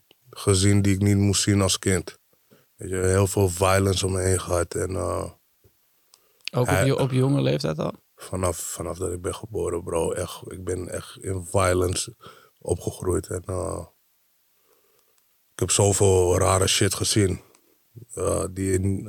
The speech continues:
Speaker 1: geen enkel kind toewens. En, eh, hij heeft, hij heeft dat niet.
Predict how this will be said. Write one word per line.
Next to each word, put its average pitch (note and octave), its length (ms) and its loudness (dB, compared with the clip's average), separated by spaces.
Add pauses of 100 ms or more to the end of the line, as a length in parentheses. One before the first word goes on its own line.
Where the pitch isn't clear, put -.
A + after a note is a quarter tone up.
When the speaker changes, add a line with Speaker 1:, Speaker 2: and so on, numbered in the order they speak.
Speaker 1:
geen F#2+ 180 -2
enkel F#2+ 320 2
kind G2 320 0
toewens. F#2+ 520 2 (1080)
En, F#2 300 0
eh, F2+ 480 -4 (760)
hij F#2+ 240 0
heeft, - 300 -2
hij - 140 -6
heeft F#2+ 120 0
dat F#2+ 180 2
niet. E2+ 160 -4